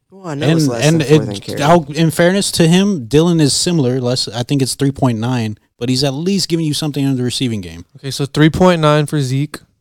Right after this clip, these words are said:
Speaker 1: Yeah, Zeke doesn't have shit for receiving yards
Speaker 3: It's
Speaker 1: this year.
Speaker 3: four yards per carry. It's a point, a tenth for Dylan.
Speaker 2: Uh, I, that's why I said, in fairness, I was
Speaker 3: And
Speaker 2: being fair.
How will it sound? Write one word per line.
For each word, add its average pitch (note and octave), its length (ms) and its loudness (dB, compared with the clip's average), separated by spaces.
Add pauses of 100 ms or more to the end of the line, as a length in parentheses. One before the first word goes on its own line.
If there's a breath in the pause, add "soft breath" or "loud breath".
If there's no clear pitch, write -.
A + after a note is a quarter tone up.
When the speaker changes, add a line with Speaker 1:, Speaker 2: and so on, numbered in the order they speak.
(220)
Speaker 1:
Yeah, A2 180 -14
Zeke B2+ 180 -10
doesn't C3+ 240 -8
have G#2 140 -10
shit B2 180 -8
for A#2 120 -20
receiving A#2 420 -10
yards A#2+ 180 -10
Speaker 3:
It's E3+ 160 -4
Speaker 1:
this - 80 -10
year. B2 80 -10
Speaker 3:
four E3 380 2
yards D3 320 -2
per D#3+ 100 -8
carry. D3+ 260 -4
It's C#3+ 120 -8
a C3+ 100 -4
point, E3 640 -2
a - 80 -6
tenth - 460 -6 (380)
for C3+ 260 0 (200)
Dylan. C#3 460 0 (260)
Speaker 2:
Uh, F#2+ 100 -8 (140)
I, B2+ 140 0
that's - 280 0
why F3+ 80 4
I F3 40 6
said, G3+ 200 2
in A#2 120 0
fairness, D3 380 -2
I C#3 200 2
was B2+ 80 0
Speaker 3:
And B2 60 0
Speaker 2:
being C3+ 160 -6
fair. C#3+ 300 -8